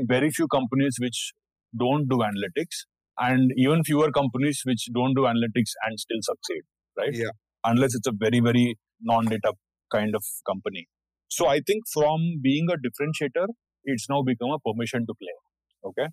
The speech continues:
Speaker 2: Understood. Yeah.
Speaker 1: And then you have the emergence of a lot of these companies which are primarily powered by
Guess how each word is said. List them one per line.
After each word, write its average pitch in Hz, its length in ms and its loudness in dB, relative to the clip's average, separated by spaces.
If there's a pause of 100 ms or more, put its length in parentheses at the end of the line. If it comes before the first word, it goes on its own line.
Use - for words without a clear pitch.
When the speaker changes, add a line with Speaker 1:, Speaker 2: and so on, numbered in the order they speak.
(220)
Speaker 2:
Understood. 117 460 -6 (200)
Yeah. 98 100 -20 (280)
Speaker 1:
And 139 200 4
then 196 140 4
you 165 160 4
have 147 380 2 (580)
the 147 140 2
emergence 151 540 2
of 165 120 -4
a 170 40 0
lot 120 260 0
of 147 140 -2
these 147 140 -2
companies 120 520 0
which 117 180 -2
are 131 260 4 (360)
primarily 180 680 4
powered 139 400 4
by 127 300 2